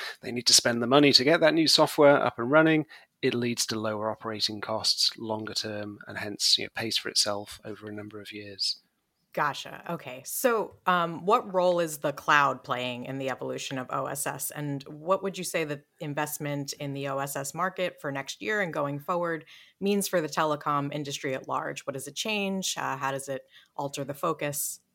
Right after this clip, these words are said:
Speaker 1: So cloud, yeah, everybody is, uh, and has been talking about cloud for some time, um, and it's all about hosting software in other people's servers, you know, boiling it down to the very bare <laughs> basics of it. Um, and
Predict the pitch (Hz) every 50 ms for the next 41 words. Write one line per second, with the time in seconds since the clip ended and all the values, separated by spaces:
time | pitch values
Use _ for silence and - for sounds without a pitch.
0 | _ _ - - 214 190 175 - 196 214 262 294 269 143 151 220 226 165 175 208
1 | 208 185 170 165 160 156 151 147 156 151 139 - - - 147 139 135 135 131 123
2 | 117 107 120 147 143 - 143 131 - 143 135 113 127 131 131 127 123 - - 131
3 | 123 123 120 - 117 - 131 117 113 - - 107 107 110 113 123 160 220 247 -
4 | - 135 123 123 123 123 123 120 123 127 131 - - - 135 120 117 117 117 120
5 | 113 - - 127 127 131 131 131 127 117 117 117 117 113 - - - _ - -
6 | 123 131 - - 127 117 - - 117 104 - - - 113 110 113 110 110 113 113
7 | 113 117 110 - 113 107 - 110 - - - 113 110 107 120 170 247 - - -
8 | - - 120 110 110 113 - - 120 117 117 113 110 - - 117 113 113 110 107
9 | - - 113 110 110 104 - _ _ - 113 113 - 120 113 117 113 110 101 -
10 | - 120 117 113 - - - - - - - 127 - - - 131 117 - 131 135
11 | 127 - - - - - - - - - - - - 127 131 131 131 131 131 135
12 | - - - 139 135 135 135 131 131 -